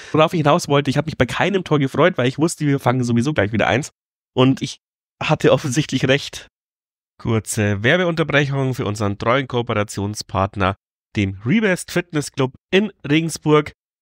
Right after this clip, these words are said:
Und zwar bekommt ihr dort einen vergünstigten achtzehn neunundachtzig F M Tarif und zwei Sitzplatztickets, wenn ihr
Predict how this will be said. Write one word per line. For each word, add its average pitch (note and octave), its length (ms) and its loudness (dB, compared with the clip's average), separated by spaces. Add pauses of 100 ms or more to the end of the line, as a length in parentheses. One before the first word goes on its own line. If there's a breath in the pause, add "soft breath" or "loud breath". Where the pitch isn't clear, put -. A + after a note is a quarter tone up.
(120)
Und C3 240 0
zwar A2 400 2
bekommt A2 520 -4
ihr G#2+ 320 0 (360)
dort G2+ 420 0
einen G2 500 -4
vergünstigten C#3+ 800 -6
achtzehn A#2 440 -2
neunundachtzig E3 560 -2
F - 420 -6
M C3+ 220 -4
Tarif B2+ 440 -4 (360)
und G3+ 220 2
zwei D3 340 2
Sitzplatztickets, - 1120 -2
wenn A#2 380 0
ihr B2 300 2